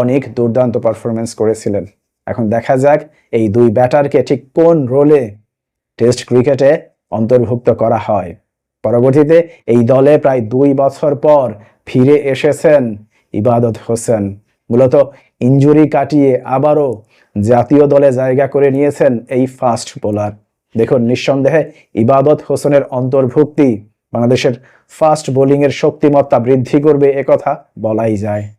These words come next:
সে কারণে যেহেতু অনেক দিন পর ইবাদত আবারও জাতীয় দলে ফিরে এসেছেন, সেহেতু তার দিকেও আমাদের সবার দৃষ্টি থাকবে।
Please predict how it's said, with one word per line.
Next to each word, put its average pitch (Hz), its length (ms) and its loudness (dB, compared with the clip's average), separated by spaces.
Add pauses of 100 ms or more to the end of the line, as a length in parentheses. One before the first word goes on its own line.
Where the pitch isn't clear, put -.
(260)
সে 120 180 -2
কারণে 139 240 2 (420)
যেহেতু 135 260 2 (200)
অনেক 139 180 0 (140)
দিন 170 120 2 (140)
পর 151 200 4 (300)
ইবাদত 139 340 2 (160)
আবারও 139 240 0 (120)
জাতীয় 143 280 0 (100)
দলে 139 160 2 (100)
ফিরে 139 220 2 (120)
এসেছেন, 147 380 0 (480)
সেহেতু 160 380 0 (540)
তার 123 180 2 (120)
দিকেও 139 280 2 (100)
আমাদের 135 220 -2 (100)
সবার 139 300 2 (360)
দৃষ্টি 120 320 -2 (100)
থাকবে। 101 340 -4